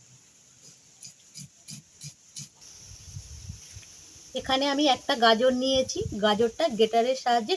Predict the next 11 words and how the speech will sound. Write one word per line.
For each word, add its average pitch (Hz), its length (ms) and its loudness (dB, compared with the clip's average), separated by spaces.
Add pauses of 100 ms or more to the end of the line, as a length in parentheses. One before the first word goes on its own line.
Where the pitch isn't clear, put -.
গ্রেট 208 220 4 (100)
করে 196 140 0 (100)
নিয়েছি। 156 320 -6 (1080)
আর 214 80 2 (100)
নিয়েছি 262 300 -2 (140)
আদা 220 160 4
রসুন 247 300 -2 (100)
বাটা, 233 260 4 (840)
পেঁয়াজ 247 300 -2 (100)
কুচি 254 300 -4 (440)
আর 254 80 -2